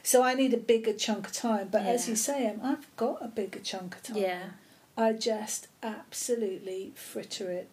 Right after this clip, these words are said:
Speaker 1: away.
Speaker 2: It's just making sure that when you are doing, it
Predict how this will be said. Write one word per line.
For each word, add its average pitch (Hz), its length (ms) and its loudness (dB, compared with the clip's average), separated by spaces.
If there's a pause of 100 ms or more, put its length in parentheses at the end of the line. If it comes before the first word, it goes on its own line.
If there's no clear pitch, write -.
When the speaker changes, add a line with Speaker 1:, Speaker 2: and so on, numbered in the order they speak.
(120)
Speaker 1:
away. 196 560 -6
Speaker 2:
It's 240 180 -2
just 285 180 -4
making 262 320 0
sure 220 280 -4
that 202 260 -6
when 202 220 -2
you 196 160 -4
are 196 320 -2 (200)
doing, 180 600 -2
it - 180 -8